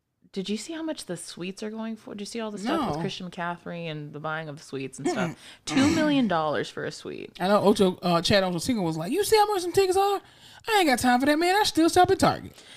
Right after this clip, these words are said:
Speaker 1: Well, yeah, and a lot of the, that's, it's bringing into conversation again. All the players are like, "Yeah, I literally can't afford for my family to go see me and sit all together because these tickets are so
Speaker 2: That's
Speaker 1: expensive."
Speaker 2: insane.
Speaker 1: It is insane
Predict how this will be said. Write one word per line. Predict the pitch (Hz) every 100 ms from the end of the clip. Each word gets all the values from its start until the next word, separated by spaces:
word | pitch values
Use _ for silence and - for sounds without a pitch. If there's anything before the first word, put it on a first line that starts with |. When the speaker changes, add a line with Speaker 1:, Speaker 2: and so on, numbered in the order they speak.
| -
Speaker 1:
Well, | - 196
yeah, | 349 -
and | 180
a | 180
lot | 170
of | 190 185
the, | 175 -
that's, | 180 196 - -
it's | - 180
bringing | - 165 170
into | 165 160
conversation | 165 143 160 156 -
again. | 143 127
All |
the | 127
players | - 147 147
are | 147
like, | 127 139
"Yeah, | 165
I | 147
literally | 139 143 135
can't | 147 127
afford | - 123 113 98 _ _
for | 139
my | 131
family | 131 131 135 127 _
to | 147
go | 131 131
see | - 131 120 120 156 -
me | 123 120 139 -
and | 139
sit | 120
all | 113
together | - 107 107 98
because | - 151 131
these | 135
tickets | 143 135
are | 147
so | - 127 143 - _ -
Speaker 2:
That's | 214 214
Speaker 1:
expensive." | 160 151 147 156
Speaker 2:
insane. | 156 - - -
Speaker 1:
It | 262
is | 277 269
insane | 262 - 214 208 214 233